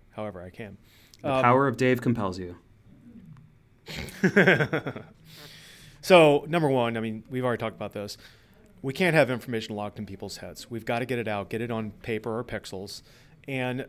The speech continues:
Speaker 1: we come back to that customer pain. It's palpable. It affects our N P S. It affects all kinds of things up to and leading to potentially churn, right? And we're, we're, again,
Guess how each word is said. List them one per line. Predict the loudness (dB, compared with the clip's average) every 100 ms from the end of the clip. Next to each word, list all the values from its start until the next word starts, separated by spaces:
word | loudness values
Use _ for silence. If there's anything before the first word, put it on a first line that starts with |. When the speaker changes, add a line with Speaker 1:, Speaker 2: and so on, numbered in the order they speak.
| -16 _ -20
Speaker 1:
we | -10 -10
come | -8 -4 0
back | 0
to | -2
that | -6 -6
customer | -8 -8 -12
pain. | -10 -12 -10
It's | -8 -8
palpable. | -8 -6 -6 -6 -12 -12
It | -8 -8
affects | -4 -6 -4 -6
our |
N | -6
P | -8 -8
S. | -10 -10 -12
It |
affects | -10 -8 -8 -8 -10 -12 -18 -20 _ -4
all | -2
kinds | 0 -2 -4
of | -8
things | -10 -10 -14 -20 -12
up | -10 -10 -12 -20 -12
to | -4 -2 -2
and | -6 -6 -6
leading | -6 -6 -8
to | -10
potentially | -12 -10 -10 -10 -10
churn, | -10 -10 -12 -16 -20 -20 -14
right? | -8 -6
And | -6
we're, | -8
we're, | -8 -8 -6
again, | -6 -6 -6